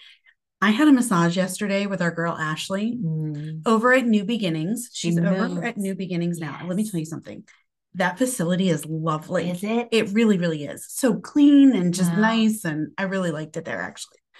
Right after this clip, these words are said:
Speaker 2: Cool.
Speaker 1: Um, however, she, like, I, when I get in a flare, I get these crazy muscle spasms in my upper back. It's just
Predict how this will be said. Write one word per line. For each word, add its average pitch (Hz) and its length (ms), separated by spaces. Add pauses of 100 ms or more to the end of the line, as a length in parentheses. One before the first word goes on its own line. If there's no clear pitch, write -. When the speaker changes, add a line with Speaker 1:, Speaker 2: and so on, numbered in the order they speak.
(100)
Speaker 2:
Cool. 170 200 (280)
Speaker 1:
Um, 170 400 (320)
however, 214 580 (340)
she, 247 840 (100)
like, 214 240
I, - 220
when 214 480
I 226 160
get 269 160
in 208 100
a 208 80
flare, 165 340
I 175 60
get 180 160
these 170 160
crazy 202 840
muscle 170 340
spasms 156 540
in 156 80
my 151 120
upper 151 180
back. 107 280
It's 175 220
just 180 180